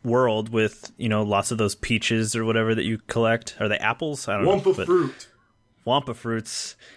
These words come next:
Speaker 1: and then those little cart boxes to break. Like, it, do it like Mario sixty-four. You have a level you go into, and there's a certain amount of boxes, and that's like collecting a hundred coins if you smash all the boxes. So you, you take elements from the originals, but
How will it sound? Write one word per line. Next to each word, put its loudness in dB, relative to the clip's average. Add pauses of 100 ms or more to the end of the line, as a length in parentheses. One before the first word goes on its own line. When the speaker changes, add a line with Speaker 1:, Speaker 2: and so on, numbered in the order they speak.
(120)
Speaker 1:
and 2
then 2
those 0
little 2
cart -2
boxes 0
to -2
break. 2
Like, 0
it, -2
do 2
it -4
like 0
Mario 2
sixty-four. 0
You -2
have 0
a 0
level 2
you 0
go 2
into, 0
and 2
there's 0
a -4
certain 0
amount 2
of -2
boxes, 0
and -4
that's -2
like 0
collecting 0
a 2
hundred 0
coins -2
if -14
you -6
smash -4
all 0
the -4
boxes. -4 (480)
So 0
you, 4
you 0
take 2
elements 2
from 0
the 4
originals, 0
but -2